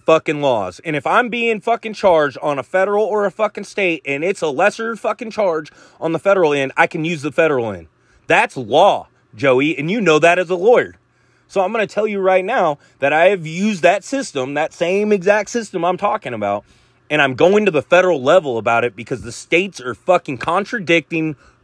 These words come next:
federal laws. They're making laws that are contradicting federal law, which is illegal a hundred percent.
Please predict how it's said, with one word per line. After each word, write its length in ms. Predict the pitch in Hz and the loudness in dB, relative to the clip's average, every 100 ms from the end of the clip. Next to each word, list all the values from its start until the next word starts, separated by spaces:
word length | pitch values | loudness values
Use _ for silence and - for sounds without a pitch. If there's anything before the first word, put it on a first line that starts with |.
| _ - | _ 0
federal 400 | 147 151 151 127 | 2 2 0 0
laws. 460 | 117 104 82 - - _ | 2 2 0 -8 -20 _
They're 200 | 131 131 | 0 0
making 480 | 120 143 165 190 190 | 0 0 0 0 0
laws 380 | 160 156 151 131 | 2 4 4 2
that 140 | 131 | -2
are 60 | 113 | -2
contradicting 800 | - 143 156 160 143 139 139 127 | -6 -6 -6 -6 -4 -4 -6 -6
federal 340 | 135 127 135 | -2 0 0
law, 220 | 120 117 | 2 2
which 200 | 117 110 | 2 -4
is 120 | 101 101 | -12 -14
illegal 720 | 120 143 151 139 139 135 117 | -10 -6 -4 -4 0 0 0
a 20 | |
hundred 340 | 113 113 104 | -4 -8 -10
percent. 400 | 120 - 90 82 | -16 -18 -18 -18